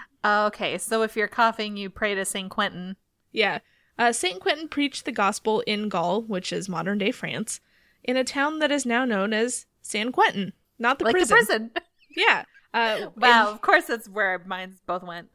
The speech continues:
Speaker 2: he was arrested and tortured. At one point, Saint Quentin's executioners poured a concoction of lime, vinegar, and mustard down his throat. That's just salad dressing, my dudes.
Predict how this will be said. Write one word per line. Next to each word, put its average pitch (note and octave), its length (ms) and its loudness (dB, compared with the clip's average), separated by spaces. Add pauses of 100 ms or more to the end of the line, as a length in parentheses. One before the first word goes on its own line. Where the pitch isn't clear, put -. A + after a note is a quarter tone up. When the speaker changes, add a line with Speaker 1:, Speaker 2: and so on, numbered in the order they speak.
(120)
Speaker 2:
he D4 120 0
was C#4+ 180 -2
arrested B3 500 -2
and D#4+ 120 -8
tortured. - 540 -6 (240)
At B3 140 2
one G4+ 180 -2
point, G3 480 -6
Saint B3+ 220 -4
Quentin's B3 340 0
executioners A3+ 680 -2
poured G#3+ 220 0
a G#3 60 0
concoction G#3 520 -4
of F#3 140 -6
lime, A#3 360 -4
vinegar, C4+ 380 0
and G#3 200 -2
mustard G#3+ 420 0
down F3 220 -4
his F#3 140 -6
throat. F3 360 -2
That's B3 200 -2
just F#3+ 180 -4
salad F3+ 300 -2
dressing, E3+ 360 -4
my F3 100 -6
dudes. F#3 300 -4